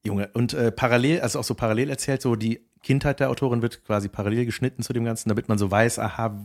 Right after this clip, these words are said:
wie die auf diese Geschichte gekommen ist und so weiter. Das war ihre eigene Kindheit mehr oder weniger und so weiter und so fort. Und <laughs> da gab's eine Szene, das wird auch ein bisschen dramatisch dann. Ich spoiler mal ein bisschen. <laughs>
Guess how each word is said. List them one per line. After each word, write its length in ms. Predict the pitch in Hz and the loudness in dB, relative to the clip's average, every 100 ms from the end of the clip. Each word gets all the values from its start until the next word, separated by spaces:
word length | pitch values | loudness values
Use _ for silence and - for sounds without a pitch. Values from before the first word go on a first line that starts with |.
| 104 | -6
wie 100 | 113 | 0
die 100 | 113 | 0
auf 60 | |
diese 180 | - 104 | 0 -4
Geschichte 380 | 98 127 - 104 | -2 -6 -4 -4
gekommen 320 | 98 117 120 | -4 -4 -4
ist 80 | 110 | -4
und 80 | 101 | -4
so 80 | |
weiter. 240 | 101 104 98 | -2 -2 -2
Das 160 | 98 | -2
war 80 | 101 | -2
ihre 160 | 101 104 | -2 -2
eigene 260 | 101 98 | -2 -2
Kindheit 320 | 95 113 107 101 | -2 -6 -6 -4
mehr 120 | 98 | -4
oder 160 | 95 | -4
weniger 260 | 92 90 92 | -6 -6 -8
und 100 | 95 | -8
so 140 | 92 - _ | -10 -12 _
weiter 440 | 82 80 90 - | -20 -20 -18 -20
und 80 | - | -20
so 80 | 92 | -20
fort. 300 | - 104 - _ - - - - - - _ _ _ | -10 -10 -10 _ -20 -20 -20 -20 -20 -20 _ _ _
Und 220 | 101 226 | 0 0
<laughs> 920 | - - - - - - _ - _ | -2 -2 -10 -14 -14 -16 _ -20 _
da 80 | - | -2
gab's 180 | 120 98 | -2 -2
eine 220 | - 117 | -6 -10
Szene, 400 | - 123 123 143 - _ _ _ | -4 -2 -2 -4 -12 _ _ _
das 160 | _ - | _ -8
wird 100 | 95 | -6
auch 100 | 95 | -6
ein 60 | |
bisschen 200 | 101 - 92 | -4 -4 -2
dramatisch 480 | 90 98 110 - | -2 -2 -2 -4
dann. 320 | - 113 113 - _ | -2 0 -2 -6 _
Ich 140 | - | -10
spoiler 320 | - 90 101 | -2 2 2
mal 100 | 98 | 2
ein 80 | 101 | 2
bisschen. 400 | 98 - 107 113 - | 0 -2 -2 -4 -8
<laughs> 400 | 78 101 98 | -4 0 0